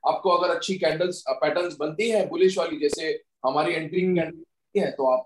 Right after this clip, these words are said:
Speaker 1: वहां पे position ले लीजिए और आपका स्टॉप loss छोटा सा रहेगा। Target कम से कम हाई तक का तो मिलेगा, बारह सौ पचास तक का।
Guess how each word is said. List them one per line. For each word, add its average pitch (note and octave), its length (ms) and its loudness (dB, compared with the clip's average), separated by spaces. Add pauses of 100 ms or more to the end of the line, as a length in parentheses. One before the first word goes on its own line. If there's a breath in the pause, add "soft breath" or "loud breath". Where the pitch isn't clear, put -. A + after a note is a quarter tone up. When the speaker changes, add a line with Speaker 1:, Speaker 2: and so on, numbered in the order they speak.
Speaker 1:
वहां B2+ 120 -2
पे C3+ 100 -2
position C#3+ 380 -4
ले D#3 100 0
लीजिए G3+ 380 4
और D3 180 -2
आपका - 440 -2
स्टॉप - 640 -4
loss D3 180 2
छोटा D3 200 2
सा E3+ 120 0
रहेगा। F#3+ 420 2 (180)
Target E3 380 0
कम E3 100 -6
से D#3+ 100 -10
कम E3 240 -8
हाई D3+ 140 0
तक - 140 -6
का F#3 160 -6
तो F#3 140 -4
मिलेगा, G#3 300 0
बारह E3 300 -2
सौ F3+ 100 -10
पचास F#3 420 -6
तक G3 160 -6
का। F#3+ 260 -4